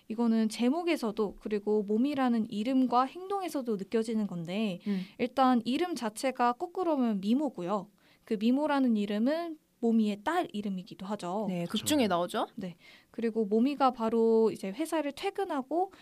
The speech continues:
Speaker 1: 집에서 하는 행동이 바로 마스크 걸에 보여주는 면모이기도 하고요.
Speaker 2: 음.
Speaker 1: 그런 활동명으로 실제 마스크를 착용하고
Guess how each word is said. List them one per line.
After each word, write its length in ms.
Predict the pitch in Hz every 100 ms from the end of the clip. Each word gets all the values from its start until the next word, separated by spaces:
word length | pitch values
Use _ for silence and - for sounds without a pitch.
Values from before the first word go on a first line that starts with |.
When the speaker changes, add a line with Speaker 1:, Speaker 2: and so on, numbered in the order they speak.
| -
Speaker 1:
집에서 360 | - 247 254 262
하는 320 | 254 247 240
행동이 420 | 285 330 320 311
바로 300 | 269 214 202 196
마스크 380 | 196 - 330
걸에 380 | 330 254 226 220
보여주는 640 | 220 208 202 202 190 185 185
면모이기도 500 | 208 226 208 175 190
하고요. 340 | 226 226 160 196
Speaker 2:
음. 360 | 185 196 285 392 -
Speaker 1:
그런 300 | 269 294 294
활동명으로 720 | 370 381 381 320 285 277 277
실제 400 | 277 330 320 294 294
마스크를 420 | 202 - 302 277
착용하고 760 | - 339 339 277 220 254 180